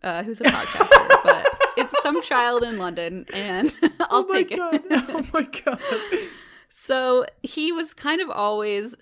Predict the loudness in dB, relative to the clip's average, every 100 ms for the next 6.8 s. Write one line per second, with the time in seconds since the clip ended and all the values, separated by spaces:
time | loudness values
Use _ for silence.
0 | -18 -10 -8 -4 0 0 0 -4 -8 -10
1 | -10 -10 -8 -4 -4 -4 -6 -4 -4 -6
2 | -10 -12 -12 -12 -8 -6 -6 -6 -6 -6
3 | -6 -8 -8 -6 -4 -4 -4 -8 -8 -8
4 | -10 -10 -12 -10 -10 -8 -8 -8 -8 -8
5 | -8 -8 -12 -14 -12 -12 -12 -14 -12 -12
6 | -12 -16 -12 -10 -8 -8 -10